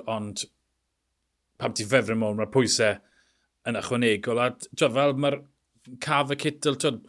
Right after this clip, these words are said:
oedd y ffefryn-, yn y Tôr de France, oedd y ffefrynnau mowr, beth yn ennill y cymal cynta, t'o, mae gymaint o bwysau yn nhw, mae'n cymryd bach i nhw ffindo rhythm a bopeth, felly, t'o, dyma'r cyfle o gorau sydd y, y gwybwyr eraill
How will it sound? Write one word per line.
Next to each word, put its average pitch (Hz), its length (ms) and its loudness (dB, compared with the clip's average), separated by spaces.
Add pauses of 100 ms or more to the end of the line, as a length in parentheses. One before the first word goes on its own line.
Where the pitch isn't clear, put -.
(160)
oedd 151 100 -2
y 143 80 -8
ffefryn-, 175 320 -2 (160)
yn 156 80 -2
y 156 80 -6
Tôr 175 140 0
de - 80 -10
France, 127 240 -2
oedd 131 100 -4
y - 60 -16
ffefrynnau 156 480 0
mowr, 123 240 2
beth 156 240 2 (100)
yn 147 140 0
ennill 127 320 -2
y 123 80 -6
cymal 127 240 0
cynta, 120 400 0 (760)
t'o, 120 240 0
mae 110 160 -4
gymaint 131 240 4
o 117 80 -2
bwysau 127 380 2
yn 117 100 -2
nhw, 113 160 -2
mae'n 113 160 -4 (140)
cymryd 123 480 0
bach 123 340 2
i 120 160 0
nhw - 460 -12
ffindo 120 340 2
rhythm 120 380 0
a 113 80 0
bopeth, 120 340 -2
felly, 131 240 -4
t'o, 120 160 -4 (880)
dyma'r 143 300 4
cyfle 156 240 8
o 151 160 10
gorau 135 340 6
sydd 131 300 2
y, 127 80 4 (580)
y 120 140 -6
gwybwyr 123 320 2
eraill 117 320 2